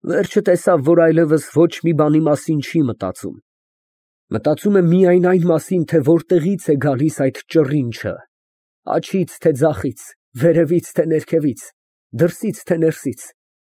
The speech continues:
Ինչպես չի հոգնում և ինչ է ուզում ասել այդ փոքրիկ, աներևույթ միջատը, գիշերվա անդորությունն այդքան աղմկելով։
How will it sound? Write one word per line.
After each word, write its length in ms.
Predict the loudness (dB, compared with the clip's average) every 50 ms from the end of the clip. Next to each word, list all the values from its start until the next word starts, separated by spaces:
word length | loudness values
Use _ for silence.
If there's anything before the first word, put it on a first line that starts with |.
| _ _ _ _ _ _ _ _ _ _ _ -2
Ինչպես 440 | -2 -2 -2 -2 0 0 0 0 -2
չի 240 | -12 -8 -2 -2 0
հոգնում 500 | 2 0 0 -2 -2 -2 0 0 0 0
և 280 | 0 0 0 0 0 -4 _ _ _ _ _ _ -4
ինչ 200 | -4 -2 -2 -4
է 140 | -2 0 2
ուզում 320 | 2 2 2 0 0 0
ասել 300 | -2 -2 -2 -4 -2 -2
այդ 120 | -4 -6 -8
փոքրիկ, 540 | -12 -14 -14 -12 -8 -8 -8 -8 -8 -10 _ _ _ _ _ _ _ _ -2
աներևույթ 720 | -2 0 0 0 0 0 0 0 0 -2 -2 -2 -4 -6
միջատը, 560 | -6 -6 -6 -4 -4 -4 -4 -4 -6 -12 -14 -14 _ _ _ _ _ -14
գիշերվա 600 | -10 -8 -6 -4 -4 -2 0 0 0 0 0 -2 -2
անդորությունն 880 | 0 0 0 0 0 0 0 -4 -4 -6 -6 -6 -4 -4 -4 -4 -4
այդքան 400 | -4 -4 -6 -8 -8 -6 -4 -4
աղմկելով։ 680 | -4 -4 -4 -6 -8 -8 -8 -10 -12 -12 -14 -16 -18 -20